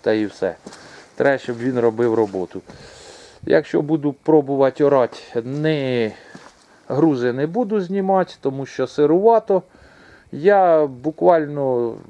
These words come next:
там, грядки виорювати не буду, кілька разів пройду, попробую крутнити, якщо воно тягнутиме. Якщо ні, сиро, то, в общем,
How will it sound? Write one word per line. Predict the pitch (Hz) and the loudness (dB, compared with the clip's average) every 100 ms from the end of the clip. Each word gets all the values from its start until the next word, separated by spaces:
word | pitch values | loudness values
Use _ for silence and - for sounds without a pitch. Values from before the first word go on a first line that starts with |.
| 101 - - - - - 95 95 95 - | -20 -20 -20 -20 -20 -20 -20 -20 -20 -2
там, | 123 117 | -2 0
грядки | 127 170 156 - | 2 2 2 2
виорювати | 147 151 156 147 147 139 143 | 4 6 6 6 6 4 0
не | 151 | -6
буду, | 147 175 156 | -2 0 0
кілька | 156 165 147 156 | -2 -4 0 0
разів | 143 143 131 151 | 2 0 -2 -4
пройду, | 127 147 147 143 175 | 0 2 2 2 -2
попробую | 147 143 - 147 135 139 | 0 0 2 2 2 -2
крутнити, | 135 156 156 160 185 175 | 0 0 0 0 -2 0
якщо | 143 - 156 | -2 0 0
воно | 143 139 139 | 0 0 -2
тягнутиме. | - 151 180 180 160 143 135 - - - - - - | 2 2 2 0 2 0 -2 -6 -16 -20 -20 -20 -4
Якщо | 135 139 - 156 | -2 -2 0 0
ні, | 160 185 | 0 -2
сиро, | - 160 165 139 | -2 2 2 2
то, | 117 135 127 113 98 - - | 0 0 0 0 -4 -8 -6
в | 135 | -4
общем, | 131 - 123 | -4 -6 -8